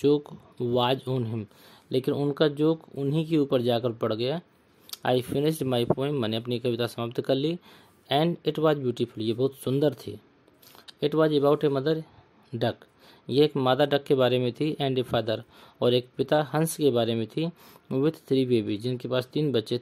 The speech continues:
थे, डकलिंग, मतलब तीन बतख के बच्चे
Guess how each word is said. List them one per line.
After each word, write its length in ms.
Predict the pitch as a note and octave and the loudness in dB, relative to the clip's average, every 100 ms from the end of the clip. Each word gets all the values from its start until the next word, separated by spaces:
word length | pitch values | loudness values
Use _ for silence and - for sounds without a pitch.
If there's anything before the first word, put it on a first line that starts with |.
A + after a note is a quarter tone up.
| E3 | -4
थे, 120 | F3+ - - _ B2 | -6 -8 -20 _ -8
डकलिंग, 500 | A2+ D3 D3 A#2+ F#2+ - _ _ _ _ _ _ _ _ _ _ _ _ - - _ _ - | 2 2 4 -2 -4 -10 _ _ _ _ _ _ _ _ _ _ _ _ -16 -16 _ _ -6
मतलब 140 | B2 | -4
तीन 280 | B2 D#3+ E3+ | -2 -2 0
बतख 240 | D3 C3 - | 0 0 0
के 120 | C3 | 0
बच्चे 340 | A#2 - - | -2 -2 -4